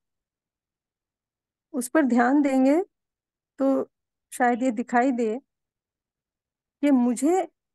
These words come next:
मैं आराम में नहीं हूँ। जब गर्मी ऐसी, मतलब, वो संवेदना पढ़ी तो मुझे तुरंत लगा कि नहीं, कुछ कूलिंग करना चाहिए,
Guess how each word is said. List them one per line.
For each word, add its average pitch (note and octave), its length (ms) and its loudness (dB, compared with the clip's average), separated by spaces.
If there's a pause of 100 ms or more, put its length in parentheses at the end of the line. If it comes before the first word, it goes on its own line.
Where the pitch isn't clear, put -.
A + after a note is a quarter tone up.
(760)
मैं C4 260 -2
आराम A#3 420 -2
में A#3 180 -2
नहीं G#3 200 -4
हूँ। G3 220 -8
जब G#3+ 240 -6 (760)
गर्मी B3 680 0 (420)
ऐसी, A3 640 -8
मतलब, G3+ 320 -8 (480)
वो G3+ 380 -6
संवेदना G#3+ 600 2
पढ़ी B3 340 2 (1500)
तो D4+ 100 4
मुझे D4 260 4
तुरंत D4 440 2
लगा B3 340 2
कि D4 200 -2 (400)
नहीं, B3+ 280 0
कुछ - 440 -6 (960)
कूलिंग C#4 360 4
करना G#3+ 360 0
चाहिए, E3 360 -6